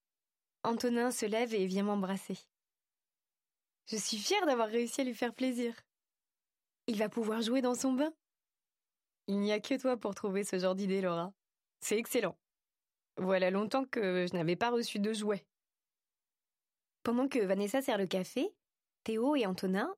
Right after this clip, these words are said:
tout en évoquant leurs problèmes professionnels, jouent avec le bateau. Mon père s'est même emparé de l'un des bonhommes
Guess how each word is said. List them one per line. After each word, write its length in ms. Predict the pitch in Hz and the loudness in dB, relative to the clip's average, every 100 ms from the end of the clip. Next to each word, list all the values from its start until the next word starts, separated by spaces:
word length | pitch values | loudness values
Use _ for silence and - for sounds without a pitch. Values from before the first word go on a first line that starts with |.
| _ | _
tout 220 | - 196 196 | -14 -6 0
en 100 | 190 | 0
évoquant 340 | 185 196 254 | 0 0 0
leurs 220 | 247 185 | 0 -2
problèmes 340 | - 185 214 220 | -4 -4 -2 -4
professionnels, 720 | - 202 196 - 185 214 277 - _ _ _ - | -6 -4 -4 -2 0 0 -2 -6 _ _ _ -6
jouent 220 | 180 240 | -2 0
avec 300 | 220 196 - | 0 -2 -2
le 80 | 175 | -2
bateau. 340 | 185 - 185 - _ _ _ _ _ _ _ _ _ _ _ _ _ | -2 -4 -8 -10 _ _ _ _ _ _ _ _ _ _ _ _ _
Mon 160 | 208 208 | -2 0
père 200 | 247 302 | 2 0
s'est 140 | - | 0
même 200 | 226 196 - | 0 0 0
emparé 380 | 247 294 269 277 | 0 0 2 0
de 100 | 185 | 0
l'un 140 | 214 | 0
des 120 | 254 | 0
bonhommes 420 | 202 208 208 277 | 0 0 0 -2